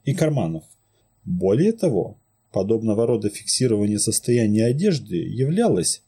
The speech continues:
прямым требованием нормативных документов, регламентировавших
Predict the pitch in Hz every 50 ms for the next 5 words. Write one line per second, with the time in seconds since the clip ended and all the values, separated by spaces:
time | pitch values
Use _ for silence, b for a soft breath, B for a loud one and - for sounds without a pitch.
0 | _ - 180 208 214 226 220 196 - - 151 120 110 101 95 104 120 160 190 208
1 | 220 226 226 226 214 151 139 131 147 151 156 147 - 196 180 175 160 170 165 175
2 | 170 - 180 151 110 92 87 - - 90 - - _ - 120 123 123 127 135 131
3 | 139 147 156 156 - 226 233 226 202 196 180 - - - 165 143 - -